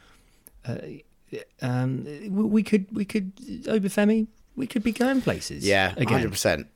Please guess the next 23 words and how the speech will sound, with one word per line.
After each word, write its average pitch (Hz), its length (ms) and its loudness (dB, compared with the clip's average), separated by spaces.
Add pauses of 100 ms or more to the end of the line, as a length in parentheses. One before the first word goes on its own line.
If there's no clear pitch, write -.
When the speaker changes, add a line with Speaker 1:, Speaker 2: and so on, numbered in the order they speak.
(120)
Speaker 2:
I 101 100 -2
think 123 340 0
it's, - 460 -4 (360)
and 123 80 0
what's 156 240 0
interesting 131 360 -2
as 87 120 -4
well 92 240 2
is 82 260 -4 (220)
Elyounoussi, 95 720 -4
like, 62 220 -20 (800)
Speaker 1:
Who? 110 200 4
Speaker 2:
Tyreek 95 440 -2
Anderson 92 380 -4
was 71 120 -12
on 78 100 -10
the 76 60 -10
bench 82 320 -8
instead 73 260 -10
of 71 60 -10
Elyounoussi. 73 800 -10 (120)
Um, 73 420 -8
so 71 480 -10